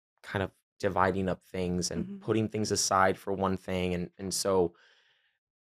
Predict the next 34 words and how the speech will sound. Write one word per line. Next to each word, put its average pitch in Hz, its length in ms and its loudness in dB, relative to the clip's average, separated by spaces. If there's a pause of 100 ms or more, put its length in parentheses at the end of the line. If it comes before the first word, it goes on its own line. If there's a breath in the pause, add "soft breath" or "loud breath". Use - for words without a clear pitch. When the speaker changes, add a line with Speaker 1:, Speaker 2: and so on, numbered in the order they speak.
(120)
Speaker 1:
for 110 100 2
me, 107 560 2 (680)
although 98 280 4
I 98 80 4
enjoy 98 460 6
it 104 140 4
and 87 120 -4
I 85 140 -2 (220)
give 101 220 2
it 95 60 4
everything 92 260 0
that 90 100 0
I 90 60 2
can, 98 240 -4
there 120 140 0
are 113 100 -2
times 101 320 -6
where 92 160 -4
it 92 80 -2
is 95 220 -4 (160)
very 95 260 0
exhausting 90 500 -4
and, 95 220 -2
and 95 100 -8
it 92 120 -2
just - 260 -4 (300)
feels 120 340 4
like 95 140 -4 (100)
the 101 80 -8
right 98 320 0
words 98 240 -2
aren't - 220 -16
coming - 280 -16
out, - 220 -16